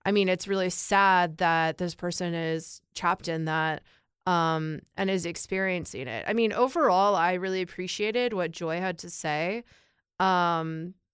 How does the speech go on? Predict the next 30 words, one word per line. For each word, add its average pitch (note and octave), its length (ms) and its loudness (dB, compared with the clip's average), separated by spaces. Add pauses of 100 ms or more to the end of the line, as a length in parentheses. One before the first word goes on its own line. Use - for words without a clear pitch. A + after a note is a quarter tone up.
(120)
but A#3 120 6
it, A3+ 280 6
I G#3 100 0
don't A3+ 140 0
know, F3 380 0
I G3 140 -2
guess A3 420 0 (260)
all G#3 200 2
of G3+ 80 -4
these G3+ 220 -4
discussions F#3 520 -6
that F3 120 -4
we've F3+ 140 -2
been F3+ 140 -4
having, E3 520 -4
those F3 220 -4
articles, E3+ 580 -4
her G#3+ 120 -6
article G3+ 480 0
a - 20 0
little F3+ 240 0
bit, B3 240 -2
just A3+ 200 -4
kind F#3 180 -2
of G3 100 -4
made G3+ 160 -2
me F#3 140 -2
sad D#3+ 380 0
overall. - 500 -6
Like, - 300 -6